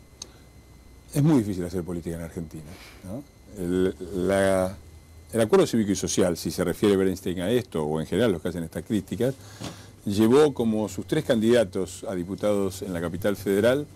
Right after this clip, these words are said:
a un jurista del nivel de Gil Lavedra, cabeza de lista un economista como Alfonso Pratgay,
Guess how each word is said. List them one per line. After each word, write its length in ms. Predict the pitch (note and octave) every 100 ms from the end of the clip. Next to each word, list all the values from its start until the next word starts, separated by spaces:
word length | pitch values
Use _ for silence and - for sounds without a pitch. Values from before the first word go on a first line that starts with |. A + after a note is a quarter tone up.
| - - - -
a 160 | F#2 G2
un 140 | A2+
jurista 460 | - A#2 B2+ - G2
del 160 | F#2+
nivel 360 | F#2+ G#2+ B2+ B2 - - -
de 560 | F#2 F#2 E2+ E2+ E2 D#2
Gil 180 | A2+ F#2+
Lavedra, 460 | F#2 G#2 A#2 B2+ - - - -
cabeza 380 | G#2+ A#2+ B2 A2+
de 100 | G#2
lista 300 | A2+ - G2+
un 140 | G2+
economista 680 | F2+ F#2 G#2 C3+ - E2+ D#2 - - - -
como 200 | - F#2
Alfonso 360 | F#2 A2+ G2+ G2+
Pratgay, 500 | A2 A#2+ E3 F#3